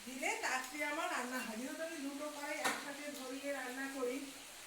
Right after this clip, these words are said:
এর মধ্যে একটু, পনিরের মধ্যে একটু নুন আর হলুদটা দিয়ে দিই, আর ওটা আস্তে আস্তে হতে থাকে। আর এর মধ্যে একটুখানি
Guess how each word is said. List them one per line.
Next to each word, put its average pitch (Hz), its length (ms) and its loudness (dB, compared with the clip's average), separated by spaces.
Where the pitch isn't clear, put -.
এর 262 120 -2
মধ্যে 277 320 -2
একটু, 285 380 -4
পনিরের 254 360 0
মধ্যে 269 280 -2
একটু 285 180 -8
নুন 254 400 2
আর 277 160 2
হলুদটা 254 460 0
দিয়ে 262 280 0
দিই, 359 220 0
আর 220 160 0
ওটা 240 200 0
আস্তে 254 400 0
আস্তে 285 440 -2
হতে 254 240 2
থাকে। 185 400 -4
আর 214 380 0
এর 277 60 2
মধ্যে 294 460 0
একটুখানি 294 800 -2